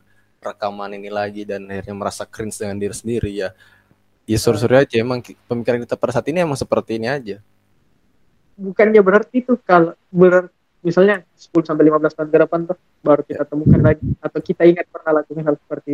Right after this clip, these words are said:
Speaker 2: ini. Dan, dan merasa malu dengan apa yang terjadi, yang
Speaker 1: Ya.
Speaker 2: sudah kita lakukan sekarang. Berarti pada saat kedepannya itu kita sudah berkembang loh. Wah,
Speaker 1: Ya,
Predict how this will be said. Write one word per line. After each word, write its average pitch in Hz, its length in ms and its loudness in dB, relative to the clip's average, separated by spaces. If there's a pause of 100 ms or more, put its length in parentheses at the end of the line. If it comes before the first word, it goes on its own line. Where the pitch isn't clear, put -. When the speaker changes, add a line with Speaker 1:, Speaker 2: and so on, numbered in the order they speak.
Speaker 2:
ini. 156 60 -20 (1300)
Dan, 156 260 2 (300)
dan 165 240 2 (420)
merasa 165 540 0
malu 196 280 6
dengan 170 280 -8
apa 175 160 -6
yang 175 100 -10
terjadi, 170 460 0 (580)
yang - 320 0
Speaker 1:
Ya. 165 240 -6
Speaker 2:
sudah 160 240 6
kita - 160 -2
lakukan 165 320 0 (140)
sekarang. 151 240 -4 (1400)
Berarti - 340 6 (760)
pada 180 220 -2
saat 180 180 -12 (200)
kedepannya 214 400 2
itu 240 100 -8
kita 240 180 0
sudah 185 200 6
berkembang 165 560 -4
loh. 175 140 -8 (480)
Wah, 165 440 -14
Speaker 1:
Ya, 113 220 2